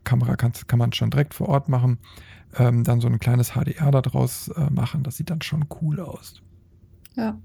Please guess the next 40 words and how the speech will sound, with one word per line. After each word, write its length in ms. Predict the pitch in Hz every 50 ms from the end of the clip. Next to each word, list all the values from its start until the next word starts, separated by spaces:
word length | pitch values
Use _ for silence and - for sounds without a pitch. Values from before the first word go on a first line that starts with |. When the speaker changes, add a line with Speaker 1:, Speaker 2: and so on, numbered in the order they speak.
| - - _ _ 151
Speaker 1:
Ja. 140 | 117 - - - - - - - - - - _ - - - - - - - _ - _ - _ - - - -
Na? 260 | 147 147 131 151 185 180 - - - - - _ _ - - - _ - - - - _ _ _ _ _ _
Speaker 2:
Genau. 680 | - 285 320 349 392 415 330 226 202 196 185 170 - - - - _ - - - _ - - - -
Speaker 1:
Ja, 180 | - 156 - - - - - - -
also 200 | - - 139 165
das 120 | 147 160 180
ist 60 | -
so 80 | 180
meine, 340 | 147 127 127 135 143 143 135 127 120 -
äh, 240 | - 123 120 120 123 123 165 156 - - - -
also 200 | - - 120 139
dadurch, 420 | 131 139 - - 135 143 156 160 -
dass 120 | - 147
ich 100 | 139 -
mit 100 | 151 -
der 200 | - 127 127 - - _
Kompaktkamera 640 | - 131 123 - 165 165 - - 156 147 147 143 139
eh 200 | - 165 143 147
unterwegs 420 | 143 147 131 139 131 135 131 -
bin, 160 | - - 135 127
da 100 | 123 127
ist 120 | 123 -
ein 40 | 123
fest, 480 | - - 143 139 - - - - - 175 - _
äh, 340 | 151 143 127 147 - - - - - - 151 143 131 -
fester 440 | - - 135 139 - - - 123 117
Zoom 260 | 113 131 160 170 -
eingebaut. 720 | - - 135 143 139 139 135 139 127 135 139 135 - - - - - - - - - - - - - - - - - - - -
Da 140 | - 139 -
fehlt 260 | - 165 175 175 -
mir 80 | 156
nur 140 | 151 165 165
manchmal 340 | 156 147 143 - - - -
eben 180 | - 127 127 127
halt 140 | 131 127
das 160 | 131 120 - -
weit-, 320 | 107 120 127 135 - - -
also 160 | - 123 123
richtig 360 | 123 - - - 127 117 123
weitwinklige. 800 | 170 - 104 107 - - - 110 113 107 - 127 120 123 143 175